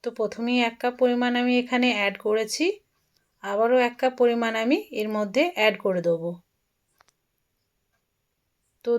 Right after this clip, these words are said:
দুধটা দেওয়ার পর আমি খুব সুন্দরভাবে এটাকে নেড়ে নেব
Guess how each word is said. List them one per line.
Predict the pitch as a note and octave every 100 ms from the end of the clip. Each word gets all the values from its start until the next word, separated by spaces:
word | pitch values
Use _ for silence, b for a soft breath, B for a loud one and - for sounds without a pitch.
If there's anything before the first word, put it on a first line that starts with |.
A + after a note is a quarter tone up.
| G#3+
দুধটা | A3 G#3+ C4 C4
দেওয়ার | G#3+ G#3 G#3 B3+
পর | B3+ B3+
আমি | B3+ B3+
খুব | C4+ B3
সুন্দরভাবে | B3 A3 A3+ B3+ C#4 B3 B3+ B3
এটাকে | B3 A#3 A#3 D#4 A4+ _
নেড়ে | A3 A3 A3
নেব | A3 A3+